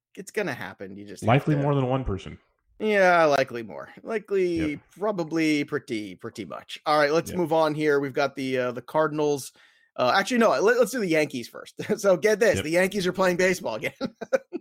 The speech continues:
Speaker 1: So
Speaker 2: Yes, against a team that wasn't originally on their schedule.
Speaker 1: Uh, well,
Speaker 2: Welcome
Speaker 1: you know
Speaker 2: to
Speaker 1: what? Makes
Speaker 2: twenty twenty.
Speaker 1: sense. I mean, they're gonna play them
Speaker 2: <laughs>
Speaker 1: eventually, and then it makes an open date another time. So,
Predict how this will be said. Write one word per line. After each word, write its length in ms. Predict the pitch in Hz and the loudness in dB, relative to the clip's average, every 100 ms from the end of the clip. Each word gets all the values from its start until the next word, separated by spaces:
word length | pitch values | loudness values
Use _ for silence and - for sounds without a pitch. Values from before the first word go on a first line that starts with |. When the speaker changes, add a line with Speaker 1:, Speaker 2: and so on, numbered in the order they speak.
| - - _ - | -14 -20 _ -4
Speaker 1:
So 260 | 185 139 | 0 0
Speaker 2:
Yes, 180 | 123 - - | 0 -4 -2
against 260 | 107 139 | 2 2
a 60 | 120 | 2
team 180 | 147 139 | 2 4
that 140 | 131 117 | 4 6
wasn't 240 | 135 143 | 4 4
originally 320 | 120 127 123 | 4 4 4
on 140 | 117 120 | 4 2
their 80 | |
schedule. 460 | 107 123 120 95 92 | 0 0 0 -2 -4
Speaker 1:
Uh, 240 | 208 202 180 - - | -2 -2 -2 -6 -20
well, 100 | 185 247 | -6 4
Speaker 2:
Welcome 180 | 302 311 | 6 6
Speaker 1:
you 60 | |
know 60 | 339 | 6
Speaker 2:
to 20 | 640 | 6
Speaker 1:
what? 100 | - | 6
Makes 200 | - - | 2 2
Speaker 2:
twenty 140 | 311 | 2
twenty. 120 | - | 0
Speaker 1:
sense. 180 | 170 - - | -6 -10 -12
I 40 | 180 | -8
mean, 160 | 190 190 | -6 -4
they're 100 | 196 | -2
gonna 180 | 240 | 0
play 200 | 202 226 | 2 2
them 100 | 208 | 2
Speaker 2:
<laughs> 100 | 165 | 2
Speaker 1:
eventually, 540 | 165 196 156 143 165 151 | -2 -2 -2 -4 -4 -8
and 100 | 135 | -10
then 80 | 147 | -12
it 120 | 143 | -8
makes 180 | 156 160 | -6 -4
an 80 | |
open 280 | 151 170 156 | -2 -2 -4
date 220 | 135 135 139 | -4 -6 -6
another 240 | 147 190 | -4 -4
time. 400 | - - 92 120 | -8 -12 -10 -10
So, 460 | 135 127 127 127 | -6 -4 -2 -4